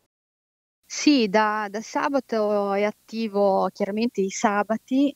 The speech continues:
eh, è attivo l'hub vaccinale, quindi territoriale, ehm, qui a Gradara, che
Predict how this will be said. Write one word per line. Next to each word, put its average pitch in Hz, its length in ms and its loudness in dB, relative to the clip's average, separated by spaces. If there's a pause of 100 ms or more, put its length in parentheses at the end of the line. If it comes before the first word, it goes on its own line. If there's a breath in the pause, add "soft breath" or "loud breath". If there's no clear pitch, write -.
(120)
eh, 190 680 -2
è 185 40 0
attivo 196 640 2
l'hub 190 340 0
vaccinale, 190 720 -4
quindi 185 560 -14 (240)
territoriale, 196 1040 -2 (460 soft breath)
ehm, 180 1200 -6 (440)
qui 208 180 4
a 196 60 2
Gradara, 214 560 -2
che 180 280 -16